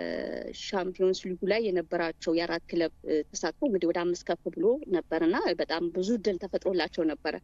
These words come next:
ሆኖም ግን ዘንድሮ ያ ነገር አይደለም። እንግዲህ አራት ክለቦች ናቸው የሚሳተፉ። ስለዚህ ሁለቱን ለመለየት እንግዲህ በተለይ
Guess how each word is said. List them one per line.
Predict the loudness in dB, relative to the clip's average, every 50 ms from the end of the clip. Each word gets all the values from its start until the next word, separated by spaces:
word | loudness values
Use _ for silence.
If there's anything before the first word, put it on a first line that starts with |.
| _ _ _ -14 -4
ሆኖም | 0 0 0 2 2
ግን | 0 0 2
ዘንድሮ | 2 0 0 2 2 4 4
ያ | 4 4 2 2 2 2
ነገር | 2 2 2 0 0 2
አይደለም። | 2 0 0 0 0 0 0 0 2 2 2
እንግዲህ | 2 0 0 -2 -2 -2
አራት | -2 0 0 -2 -4 -6 -10
ክለቦች | -10 -4 -2 -2 0 0 0 -2
ናቸው | -2 -2 -2 -2 0
የሚሳተፉ። | 0 0 0 -4 -4 -4 -4 -2 0 0 2
ስለዚህ | 4 4 4 2 2 2 0 0
ሁለቱን | 2 2 2 2 0 0 -2 -2 0 2
ለመለየት | 2 2 2 2 2 2 2 2 0 0 -2 -4 -10 -20 -20 -20 -20
እንግዲህ | -8 -4 -2 0 0 0
በተለይ | 0 -2 -2 0 0 2 2 2 0